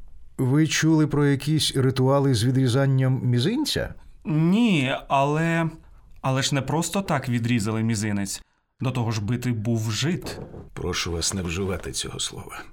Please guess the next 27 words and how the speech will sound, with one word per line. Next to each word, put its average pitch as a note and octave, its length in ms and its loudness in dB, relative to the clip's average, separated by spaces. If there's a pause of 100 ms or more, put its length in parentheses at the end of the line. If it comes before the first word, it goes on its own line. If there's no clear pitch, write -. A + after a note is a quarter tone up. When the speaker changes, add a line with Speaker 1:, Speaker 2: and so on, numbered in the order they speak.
(240)
Speaker 2:
Ні-ні, C#3+ 520 0 (320)
не C#3 120 0
подумайте, B2+ 540 -2
що C3 220 -4
я B2+ 180 2
антисеміт. B2+ 760 -2
У A2+ 80 -2
мене B2 300 0
є B2 140 -2
друзі A#2+ 320 -2
серед G#2 280 -4
євреїв, A2 720 -4
і B2 300 0
Speaker 1:
Ви C3+ 200 6
опитали D3+ 480 4
сусідів? F#2 540 0 (720)
Speaker 2:
А B2+ 140 -2
там C#3+ 240 0
немає E3 320 2
сусідів. C#3+ 580 -4 (480)
Покійний B2 580 0
жив A2 340 0
сам D#3 460 0
у B2+ 80 -4
половині A#2 540 -2
дров'яного A2 600 -2
сараю. B2 480 -4